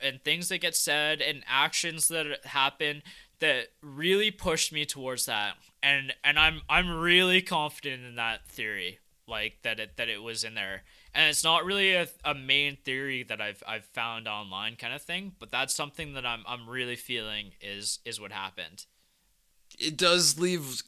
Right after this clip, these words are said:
Speaker 2: kind, it's a trope as well, though. Like, if you go into it far enough, she's like, um, like, there's too many ex-, like, that's too easy.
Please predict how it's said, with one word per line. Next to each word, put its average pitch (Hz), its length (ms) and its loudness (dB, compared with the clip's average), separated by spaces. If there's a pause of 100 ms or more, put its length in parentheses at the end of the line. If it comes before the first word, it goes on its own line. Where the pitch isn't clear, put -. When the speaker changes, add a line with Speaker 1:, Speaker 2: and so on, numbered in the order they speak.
Speaker 2:
kind, 175 360 -4
it's 160 260 -4
a 165 60 2
trope 139 640 0
as 110 220 -2
well, 117 320 2
though. 101 400 -6
Like, 101 240 -8
if - 160 -10
you 113 80 -6
go 107 240 -4
into 101 260 -6
it 104 80 -10
far 104 300 -2
enough, 95 260 -6
she's 101 260 -2
like, 104 300 -4 (260)
um, 98 800 -8 (1600)
like, 160 340 2
there's 165 320 4
too 190 160 6
many 165 300 4
ex-, 123 320 4
like, 135 340 -2
that's 156 220 2
too 147 240 4
easy. 107 420 -2